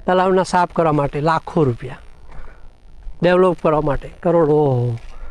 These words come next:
તો આ બે, અ, કરોડો માટે આવું, આવું હોય? હમ? શું આવું હોય છે? ચોફેર તંત્ર અને કામ ચાલુ છે, તો કામ ચાલુ છે, આપણે સમજીએ, ચલો ભાઈ, કામ ચાલુ છે, પણ આ ચલો, આ કામ ચાલુ છે, બરાબર? તો આ, આ અહીંયા આગળ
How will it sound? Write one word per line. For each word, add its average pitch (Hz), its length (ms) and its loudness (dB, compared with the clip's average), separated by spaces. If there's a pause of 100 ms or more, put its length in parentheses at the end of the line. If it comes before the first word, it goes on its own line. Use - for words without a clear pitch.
(120)
તો 165 80 0
આ 147 200 0
બે, 156 120 2
અ, 160 80 2 (480)
કરોડો 165 380 2
માટે 165 320 2
આવું, 160 340 0
આવું 180 200 2
હોય? 202 140 -2 (840)
હમ? 202 120 2 (580)
શું 156 120 2
આવું 170 160 2
હોય 180 120 2
છે? 175 220 -8 (1120)
ચોફેર 180 320 0
તંત્ર 180 360 0
અને 175 220 2
કામ 185 280 0
ચાલુ 240 340 2
છે, 139 100 2
તો - 420 -10
કામ 196 220 0
ચાલુ 208 300 2
છે, 214 120 0
આપણે 196 240 2
સમજીએ, 175 380 2
ચલો 180 160 2
ભાઈ, 170 120 2
કામ 156 260 -2
ચાલુ 147 280 -2
છે, 160 100 -2
પણ 226 140 -2 (100)
આ 190 200 0
ચલો, 196 200 0 (380)
આ 202 40 2
કામ 190 240 0
ચાલુ 214 260 2
છે, 175 80 4
બરાબર? 226 200 4
તો 220 100 -2
આ, 190 300 2
આ 180 240 0
અહીંયા 196 180 4
આગળ 196 120 2